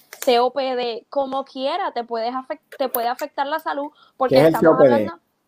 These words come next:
Speaker 1: C O P D es enfermedad co-, eh, crónica pulmonar.
Speaker 2: Ok.
Speaker 1: Chronic
Speaker 2: Ah,
Speaker 1: obstructive
Speaker 2: esa
Speaker 1: pulmonary
Speaker 2: es la parte
Speaker 1: disease.
Speaker 2: de profesora,
Speaker 1: Sí.
Speaker 2: de
Speaker 1: <laughs> Mala
Speaker 2: científica.
Speaker 1: mía. Pero,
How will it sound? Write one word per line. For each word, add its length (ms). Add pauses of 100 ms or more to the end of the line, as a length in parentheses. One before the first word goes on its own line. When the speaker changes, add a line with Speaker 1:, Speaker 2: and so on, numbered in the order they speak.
(240)
Speaker 1:
C 160
O 60
P 140
D 300
es 40
enfermedad 540
co-, 260
eh, 320
crónica 420
pulmonar. 560 (480)
Speaker 2:
Ok. 180
Speaker 1:
Chronic 420
Speaker 2:
Ah, 100
Speaker 1:
obstructive 520
Speaker 2:
esa 100
Speaker 1:
pulmonary 500
Speaker 2:
es 60
la 100
parte 400
Speaker 1:
disease. 240 (300)
Speaker 2:
de 160
profesora, 680
Speaker 1:
Sí. 60
Speaker 2:
de 160 (460)
Speaker 1:
<laughs> 680
Mala 320
Speaker 2:
científica. 20
Speaker 1:
mía. 320 (560)
Pero, 420